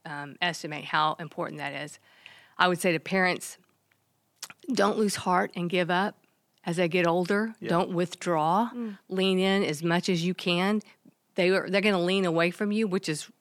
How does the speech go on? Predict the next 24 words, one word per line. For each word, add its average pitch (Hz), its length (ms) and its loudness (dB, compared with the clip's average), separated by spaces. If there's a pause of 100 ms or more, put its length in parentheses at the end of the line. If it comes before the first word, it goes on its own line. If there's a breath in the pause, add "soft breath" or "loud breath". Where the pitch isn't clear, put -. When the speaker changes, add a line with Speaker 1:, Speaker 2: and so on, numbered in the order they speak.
(320)
Speaker 1:
right, 123 400 -4 (360 loud breath)
but - 260 -2 (240)
lean 190 280 2
in 196 140 2
emotionally, 180 1000 -2
um, 147 360 -8 (680)
with 165 180 -6
time 202 540 -2 (580 soft breath)
and 160 160 -6
intention. 190 720 -2 (400 soft breath)
Uh, 151 240 -6
you 165 180 -6
have 151 220 0
much 165 500 0
more 196 140 -2
influence 165 460 -8
than 151 180 -10
you 143 100 -12
think 139 300 -14
you 151 60 -14
do. 165 200 -14 (240)
Speaker 3:
Mm-hmm. 202 240 -20 (520 soft breath)
Speaker 1:
And 151 140 -8
then 147 360 -4